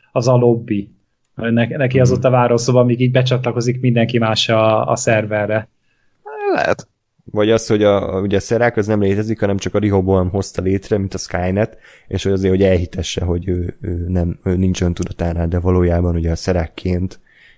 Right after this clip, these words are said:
Speaker 2: ő irányít mindent.
Speaker 1: Ezt, ezt én már mondtam szerintem
Speaker 2: Igen?
Speaker 1: valami adásban,
Speaker 2: Ja, bocs.
Speaker 1: igen.
Speaker 2: Oké.
Speaker 1: Ha?
Speaker 2: Annyi teóriánk volt, hogy most... Igen.
Speaker 3: Mondjuk
Speaker 1: E-,
Speaker 3: ez
Speaker 1: e-, egyet
Speaker 2: Kör.
Speaker 1: tudja, hogy eltalálunk. Tehát, hogy egyszer
Speaker 2: Ja,
Speaker 1: tudja,
Speaker 2: ja.
Speaker 1: hogy igazunk lesz, hogyha elmondunk százat.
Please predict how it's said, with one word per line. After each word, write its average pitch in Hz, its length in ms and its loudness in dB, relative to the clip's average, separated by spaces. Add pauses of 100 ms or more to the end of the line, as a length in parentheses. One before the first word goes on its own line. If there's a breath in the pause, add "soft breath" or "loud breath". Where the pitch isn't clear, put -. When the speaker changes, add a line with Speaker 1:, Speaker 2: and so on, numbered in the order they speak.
Speaker 2:
ő 90 160 -2
irányít 85 420 -6
mindent. - 520 -12 (600)
Speaker 1:
Ezt, 131 300 -2 (140)
ezt - 240 -4
én 147 60 4
már 143 140 2
mondtam 131 440 2
szerintem 98 400 -6
Speaker 2:
Igen? 110 240 -2
Speaker 1:
valami 104 240 -10 (260)
adásban, 107 520 -8
Speaker 2:
Ja, 120 60 0
bocs. 147 100 2 (100)
Speaker 1:
igen. 95 220 -12
Speaker 2:
Oké. 95 220 -12 (760)
Speaker 1:
Ha? 143 240 -12
Speaker 2:
Annyi 131 220 2
teóriánk 123 540 4
volt, 117 200 2
hogy 107 160 -2
most... 107 220 -6 (760)
Igen. - 180 -10 (160)
Speaker 3:
Mondjuk 147 200 0
Speaker 1:
E-, - 160 2
Speaker 3:
ez - 180 0
Speaker 1:
e-, - 60 0
egyet 262 340 2
Speaker 2:
Kör. 92 140 -6
Speaker 1:
tudja, 220 300 0
hogy 147 140 2
eltalálunk. 110 920 -2 (100)
Tehát, 143 200 -2
hogy 139 120 -4
egyszer 151 240 -2
Speaker 2:
Ja, 107 60 0
Speaker 1:
tudja, - 180 2
Speaker 2:
ja. 151 60 4
Speaker 1:
hogy 123 100 -2
igazunk 117 480 -2
lesz, 120 240 -10
hogyha 127 220 -2
elmondunk 113 360 0
százat. 104 640 -6